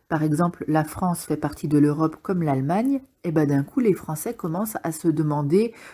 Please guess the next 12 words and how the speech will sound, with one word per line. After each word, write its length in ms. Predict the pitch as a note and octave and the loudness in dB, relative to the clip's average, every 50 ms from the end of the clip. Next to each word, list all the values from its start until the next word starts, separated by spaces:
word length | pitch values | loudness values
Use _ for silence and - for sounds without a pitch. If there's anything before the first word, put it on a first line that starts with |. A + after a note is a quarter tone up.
| - _ | -20 _
comment 380 | - - E3 C#3+ D3 D3 D3+ D3+ | -4 -2 0 0 0 0 0 -2
on 40 | D3+ | -2
vit 200 | C#3+ E3 E3 D#3 | 0 0 0 0
en 120 | C#3+ D3+ | 2 0
Allemagne, 540 | F#3 G#3 G#3+ F#3 E3+ E3 D#3+ E3 E3 D#3+ D#3 | 0 0 2 2 2 2 0 0 -2 -4 -6
comment 320 | - - D3+ C#3+ C#3+ C#3+ C#3+ | -4 -4 -2 -2 0 -2 -2
on 40 | |
vit 160 | C#3 D#3+ E3+ E3 | -2 2 2 2
au 80 | D3+ | 4
Danemark, 600 | C#3 D3+ F3+ G3 G3 F3+ D#3+ D#3 D#3+ D#3 - - | 4 2 0 0 0 0 0 0 -2 -4 -6 -14
et 60 | C#3+ - | -14 -14
cetera. 540 | - - D3 - E3+ E3 C#3+ B2+ C#3+ - | -8 -10 -8 -6 -4 -4 -4 -4 -6 -6